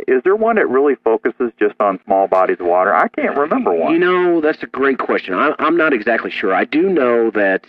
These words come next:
Speaker 2: Bob, uh, through the Pond Boss, you know, they have the magazine, and then also, uh, he has numerous, uh, D V Ds concerning the building of small waters and the management of those. But, you know, I'm not exactly sure if there is a
Speaker 1: That'd be a great concept, wouldn't it?
Speaker 2: Yeah,
Speaker 1: Small
Speaker 2: it is.
Speaker 1: water or bust.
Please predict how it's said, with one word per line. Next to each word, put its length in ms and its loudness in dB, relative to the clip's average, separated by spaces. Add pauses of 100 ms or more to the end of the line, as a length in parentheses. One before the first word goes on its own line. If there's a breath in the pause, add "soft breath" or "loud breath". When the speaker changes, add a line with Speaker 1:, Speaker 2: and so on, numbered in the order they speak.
(140)
Speaker 2:
Bob, 380 -2 (120)
uh, 200 -4 (100)
through 140 -8
the 80 -8
Pond 320 -4
Boss, 240 -2 (100)
you 120 -8
know, 80 -6
they 100 -4
have 140 -6
the 80 -4
magazine, 520 -4
and 120 -10
then 160 -10
also, 560 -4
uh, 200 -2
he 220 -8
has 260 -4
numerous, 380 -8 (240)
uh, 260 -6
D 120 -16
V 160 -12
Ds 320 -8 (160)
concerning 480 -6
the 60 -12
building 380 -6
of 100 -12 (120)
small 240 -4
waters 460 -4
and 100 -20
the 60 -20
management 500 -6
of 120 -20
those. 300 -6
But, 220 -4 (460 loud breath)
you 80 -2
know, 80 0
I'm 120 0
not 140 0
exactly 380 -2
sure 240 -2
if 160 -4
there 160 0
is 240 -2
a 280 -8 (120)
Speaker 1:
That'd 160 2
be 100 2
a 60 2
great 280 0
concept, 540 0
wouldn't 320 0
it? 80 -
Speaker 2:
Yeah, 220 2
Speaker 1:
Small 60 2
Speaker 2:
it 40 2
is. 60 2
Speaker 1:
water 240 2
or 100 2
bust. 400 0